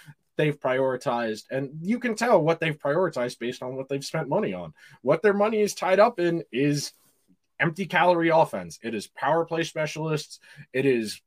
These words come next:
leadership. It is intangibles. It is things that don't translate to significantly successful hockey. I mean, I, I talk about it all the time. Um, what's his, Corey Schneider did, uh, his first round write-up the other day, and I s-, didn't get the chance to finish it this morning,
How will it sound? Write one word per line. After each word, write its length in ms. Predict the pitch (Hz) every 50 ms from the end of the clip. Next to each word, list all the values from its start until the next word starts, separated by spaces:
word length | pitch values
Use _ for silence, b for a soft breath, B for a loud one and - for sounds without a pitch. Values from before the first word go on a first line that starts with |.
| _ -
leadership. 640 | 107 127 151 180 175 170 165 160 - 170 165 165 -
It 100 | 127 117
is 120 | 113 107 110
intangibles. 840 | 107 98 - - - 160 165 165 151 147 160 151 151 151 147 139 -
It 100 | 131 143
is 120 | 135 -
things 260 | - 156 151 156 143
that 180 | - 120 107 -
don't 180 | 135 147 147 127
translate 560 | - - 143 151 151 - 120 123 117 107 - b b b b b b
to 120 | - 147
significantly 1000 | 131 - - 151 147 151 165 160 - 160 143 160 151 143 139 147 151 147 143 143 139
successful 640 | 135 - 135 - - 143 135 - - 147 135 123
hockey. 480 | - 123 180 180 - 110 101 95 95 95
I 100 | 107 107
mean, 300 | 113 120 117 113 107 95
I, 180 | 117 131 113 - -
I 140 | 127 143 147
talk 280 | 147 - 156 143 147
about 240 | 160 143 139 143 135
it 60 | 135
all 240 | - - 123 131 139
the 140 | 143 147 143
time. 280 | - 160 165 156 107 - b b b b b b 101
Um, 260 | 113 120 117 120 127
what's 160 | 151 156 -
his, 160 | 131 113 - 107 95 -
Corey 200 | - 170 156 151
Schneider 360 | - - 165 165 165 147 143
did, 340 | 139 147 151 151 139 135 131
uh, 140 | - - 117 110 110 104 - -
his 180 | 151 143 -
first 300 | - - 156 156 147 -
round 260 | 139 135 160 160 143
write-up 300 | 123 120 117 110 110 -
the 80 | - 120
other 180 | 117 113 113 107
day, 200 | 131 135 135 123
and 100 | 113 110
I 60 | 107
s-, 120 | - - _ 139
didn't 240 | 151 170 170 156 147
get 160 | 151 139 -
the 80 | -
chance 300 | 113 - - 139 120 -
to 80 | - 104
finish 280 | - - 151 135 - -
it 120 | - -
this 160 | 104 - -
morning, 300 | 156 170 185 160 127 117